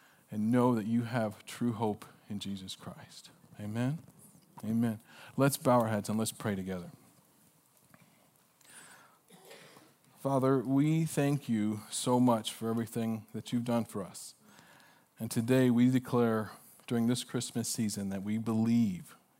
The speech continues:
each one of us believes in your Son, Jesus Christ. We believe that he died on the cross for our sins, and we believe that you raised him from the dead. And because of this great work, we know that we have hope, real hope.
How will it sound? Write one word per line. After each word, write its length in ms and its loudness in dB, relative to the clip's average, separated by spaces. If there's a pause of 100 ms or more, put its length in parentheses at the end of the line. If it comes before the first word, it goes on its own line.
each 240 0
one 140 2
of 100 0
us 140 -2
believes 420 -2
in 100 -4
your 160 -2
Son, 320 -4
Jesus 320 -10
Christ. 400 -14 (1120)
We 100 2
believe 280 4
that 100 -2
he 100 2
died 220 0
on 100 0
the 80 0
cross 320 2
for 140 -4
our 80 -2
sins, 540 -6 (840)
and 80 -4
we 100 4
believe 320 2
that 80 -2
you 160 0
raised 440 0
him 320 -10 (160)
from 140 -8
the 100 -8
dead. 300 -10 (760)
And 80 -6
because 240 -2
of 140 -4
this 240 2
great 340 2
work, 320 -4
we 380 2
know 500 0 (120)
that 120 -8
we 120 -8
have 180 -12
hope, 320 -16 (320)
real 220 -4
hope. 320 -18